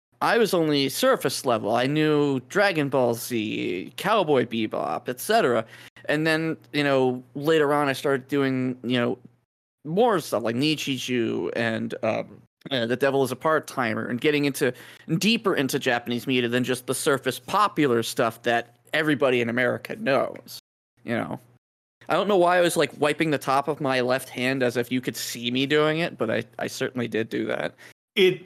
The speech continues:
Speaker 2: yes, it is the weird hand things that we do when
Speaker 1: Yeah. Like, you, you can tell that I'm making the motion, but no, it's, so I have a very, I had a very surface level of a lot of these things, so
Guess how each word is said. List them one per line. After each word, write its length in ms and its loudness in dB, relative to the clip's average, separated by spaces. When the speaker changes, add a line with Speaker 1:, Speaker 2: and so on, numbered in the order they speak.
Speaker 2:
yes, 540 0
it 180 2
is 380 -2
the 100 -2
weird 340 0
hand 320 -6
things 240 -12
that 80 -10
we 80 -6
do 280 -10
when 380 -6
Speaker 1:
Yeah. 200 0
Like, 160 2
you, 120 4
you 220 2
can 120 2
tell 300 4
that 120 2
I'm 100 2
making 340 0
the 80 2
motion, 480 -2
but 200 -2
no, 240 4
it's, 220 2
so 240 2
I 160 4
have 100 4
a 40 4
very, 280 2
I 100 0
had 180 4
a 60 4
very 420 2
surface 360 -2
level 240 4
of 100 0
a 40 -12
lot 140 4
of 60 4
these 140 -2
things, 180 -6
so 220 0